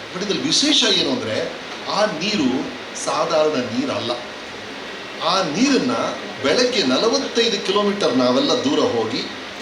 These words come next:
ತಲ್ಕಾಡ್ಗೆ ಹೋಗಿ ಅಲ್ಲಿ, ಅಲ್ಲಿಂದ ಒಂದು ಕೊಡ ನೀರನ್ನ ತಂದು, ತಲ್ಕಾವೇರಿಯಿಂದ ಒಂದು ಕೊಡ ನೀರನ್ನ ತಂದು, ಆ ನೀರನ್ನ ಇಲ್ಲಿ ಎಲ್ಲ ಕಡೆ ಚಿಮ್ಮಿಸಿ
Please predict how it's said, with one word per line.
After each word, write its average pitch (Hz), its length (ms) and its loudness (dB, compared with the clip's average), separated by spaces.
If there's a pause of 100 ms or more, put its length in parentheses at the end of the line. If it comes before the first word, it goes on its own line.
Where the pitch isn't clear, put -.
ತಲ್ಕಾಡ್ಗೆ 262 680 2
ಹೋಗಿ - 260 0 (320)
ಅಲ್ಲಿ, 262 560 4 (420)
ಅಲ್ಲಿಂದ 294 560 4 (680)
ಒಂದು 147 300 -2
ಕೊಡ 151 120 4
ನೀರನ್ನ 185 540 2
ತಂದು, 127 640 -2
ತಲ್ಕಾವೇರಿಯಿಂದ 160 800 2 (760)
ಒಂದು 185 180 -2
ಕೊಡ 165 140 0
ನೀರನ್ನ 156 640 2
ತಂದು, 123 580 -2
ಆ 220 260 4
ನೀರನ್ನ 185 440 2 (380)
ಇಲ್ಲಿ 139 220 0
ಎಲ್ಲ 185 320 2
ಕಡೆ 151 220 0
ಚಿಮ್ಮಿಸಿ 185 760 0